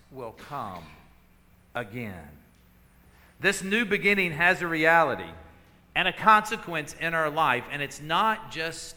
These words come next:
a story that we remember each year. Life sex-, life-saving actions of Jesus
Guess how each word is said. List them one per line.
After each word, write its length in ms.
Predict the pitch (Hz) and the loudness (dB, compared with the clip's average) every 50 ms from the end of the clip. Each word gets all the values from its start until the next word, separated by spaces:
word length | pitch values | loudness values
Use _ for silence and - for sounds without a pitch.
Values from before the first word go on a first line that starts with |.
| - - | -16 -16
a 80 | 143 143 | -14 -14
story 840 | - - - - - 175 175 160 143 120 107 98 90 87 85 85 - - - - - - - - - - - | -14 -16 -18 -16 -14 -12 -10 -8 -8 -8 -8 -10 -12 -14 -16 -18 -20 -20 -20 -20 -20 -20 -20 -20 -20 -14 -10
that 180 | 131 127 - | -8 -8 -8
we 160 | 113 131 143 143 | -8 -8 -8 -6
remember 800 | 123 123 120 117 123 131 139 147 143 107 107 101 98 98 95 87 - - - - _ _ _ _ _ _ _ | -6 -8 -8 -8 -6 -8 -8 -8 -8 -8 -8 -8 -8 -10 -12 -14 -20 -20 -20 -20 _ _ _ _ _ _ _
each 300 | - 117 117 110 - - | -12 -12 -10 -10 -12 -12
year. 380 | 110 110 104 90 82 78 71 67 - - - - - - - - - _ _ _ - - _ _ - _ _ _ _ _ _ _ _ _ _ _ _ _ _ _ _ _ _ _ _ _ _ _ _ _ _ _ | -10 -8 -8 -8 -10 -12 -14 -16 -20 -20 -20 -20 -20 -20 -20 -20 -20 _ _ _ -20 -20 _ _ -20 _ _ _ _ _ _ _ _ _ _ _ _ _ _ _ _ _ _ _ _ _ _ _ _ _ _ _
Life 420 | 120 139 139 165 180 190 190 - - - - - | -6 -2 2 2 2 2 0 -4 -10 -14 -16 -16
sex-, 680 | - - - - - - - 156 156 156 - - - - - - - | -16 -16 -16 -16 -16 -6 -4 -4 -4 -4 -8 -16 -18 -18 -20 -20 -12
life-saving 1200 | 143 151 147 165 185 208 - - - - - - - - 175 165 165 170 160 147 156 147 143 135 - - - _ _ _ | -4 -2 0 0 0 -2 -6 -12 -20 -20 -18 -16 -12 -6 -6 -4 -4 -6 -8 -12 -16 -16 -16 -18 -20 -20 -20 _ _ _
actions 720 | - 143 160 156 147 - - - 147 123 117 123 113 - - - _ _ _ _ | -6 -6 -6 -8 -10 -14 -14 -14 -14 -14 -14 -16 -18 -20 -20 -20 _ _ _ _
of 220 | 135 139 131 117 | -10 -10 -10 -12
Jesus 720 | - 135 156 165 170 160 131 110 107 107 104 - - - | -10 -6 -4 -4 -4 -4 -6 -8 -10 -12 -12 -12 -16 -20